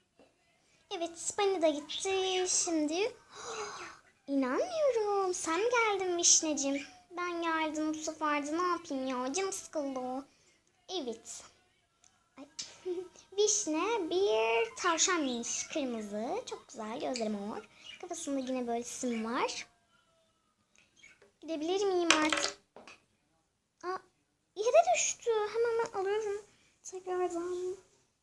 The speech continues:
Evet, Vişneci'yi geri aldım.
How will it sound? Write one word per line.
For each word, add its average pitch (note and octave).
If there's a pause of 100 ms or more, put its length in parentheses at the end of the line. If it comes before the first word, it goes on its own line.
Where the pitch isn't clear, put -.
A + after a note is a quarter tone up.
(4000)
Evet, C4
Vişneci'yi G#3+
geri G#3+
aldım. G#3